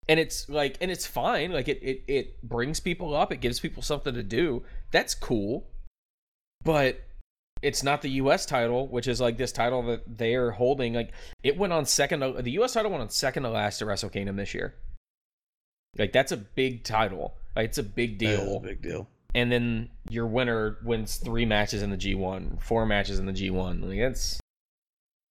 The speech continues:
Speaker 1: you know, like, again, like, I feel like it's not Robinson's fault. They painted him into a corner. They painted themselves into a corner 'cause they wanted him to have the title, which was the right decision. He should have won the title, but he also should not have been in the G one 'cause I don't think he gained that much from it.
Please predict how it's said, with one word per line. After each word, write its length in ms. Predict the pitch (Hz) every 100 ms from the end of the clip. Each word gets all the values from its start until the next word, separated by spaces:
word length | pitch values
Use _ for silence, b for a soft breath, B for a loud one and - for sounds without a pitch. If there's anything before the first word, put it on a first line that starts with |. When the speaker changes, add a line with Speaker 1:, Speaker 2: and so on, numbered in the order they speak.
| -
Speaker 1:
you 60 | 107
know, 240 | 101 101
like, 260 | 101 113 107
again, 260 | 143 185
like, 160 | 110 117
I 80 | 123
feel 160 | 160
like 160 | 156 -
it's 160 | 139 147
not 160 | 147 123
Robinson's 420 | 131 127 117 -
fault. 380 | - 117 170 b b b
They 140 | 113 120
painted 360 | - 127 135 135
him 100 | 131
into 200 | 120 110
a 40 |
corner. 480 | - 110 110 151 170
They 120 | 120
painted 160 | 120 190
themselves 380 | 131 - 214 180
into 140 | 127 104
a 60 |
corner 340 | - - - - b b _ _
'cause 220 | - 147 123
they 120 | 117
wanted 260 | 104 135 170
him 60 |
to 60 | 180
have 100 | 170
the 60 |
title, 240 | 175 120 123
which 140 | 147
was 120 | 190
the 100 | 165
right 180 | 139 170
decision. 400 | 175 156 165 113
He 140 | 113 139
should 200 | - 175
have 120 | 175
won 140 | 160
the 60 | 143
title, 280 | 175 160 123
but 80 | 113
he 80 |
also 300 | 113 120 123
should 300 | 113 - 107 107
not 220 | 107 107
have 340 | 113 101 98
been 340 | 113 107 107 104
in 160 | 101
the 80 | 101
G 160 | 104 113
one 280 | 190 185 107
'cause 120 | 101
I 60 |
don't 160 | 110 127
think 160 | 143 -
he 80 | 143
gained 380 | 117 135 156
that 140 | 101 95
much 180 | 98 -
from 200 | 71
it. 100 | 76